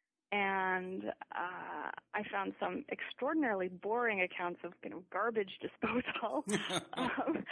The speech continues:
Speaker 1: from certain buildings that were certainly not the kind of materials I was interested in. Um, and just by chance, I had ordered some materials, um, in the state archive. Uh, n-,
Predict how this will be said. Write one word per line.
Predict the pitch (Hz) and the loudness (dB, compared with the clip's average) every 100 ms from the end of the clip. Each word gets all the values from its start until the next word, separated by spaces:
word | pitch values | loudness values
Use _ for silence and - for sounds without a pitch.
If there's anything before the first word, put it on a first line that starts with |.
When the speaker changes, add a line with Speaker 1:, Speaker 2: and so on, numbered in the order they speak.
| - - - - | 0 0 0 2
Speaker 1:
from | 254 247 | 2 0
certain | 262 220 233 | 0 2 2
buildings | 226 220 214 226 | 2 2 2 2
that | |
were | - 233 | 2 2
certainly | 392 403 302 | 2 4 4
not | 262 226 | 4 2
the | 247 | 2
kind | 269 | 2
of | 233 | 2
materials | 220 220 220 214 208 220 | 0 2 2 4 2 2
I | 196 | 2
was | 196 | 4
interested | 202 262 302 277 - - | 4 4 2 0 0 2
in. | - - 254 - - - - - | 2 0 -6 -14 -16 -18 -16 -8
Um, | 226 208 202 208 226 233 - - | -2 2 2 2 2 0 -2 0
and | 247 240 233 240 | 2 2 2 0
just | - 311 466 - | 0 -2 -2 -2
by | 392 - | -4 -2
chance, | 339 392 254 220 - | 0 0 0 -2 0
I | 240 | 2
had | 254 | 2
ordered | 247 294 339 - | 2 2 2 4
some | 269 | 4
materials, | 254 - 233 214 208 190 - - - - | 2 2 2 4 4 2 -2 -6 -8 -2
um, | 202 196 | 0 0
in | 214 | 0
the | 202 - | -2 0
state | 208 240 | 2 4
archive. | 165 - 190 180 170 - - - - _ _ | 2 0 0 0 -2 -8 -20 -20 -20 _ _
Uh, | - 202 190 - | 0 2 2 4
n-, | 233 | 4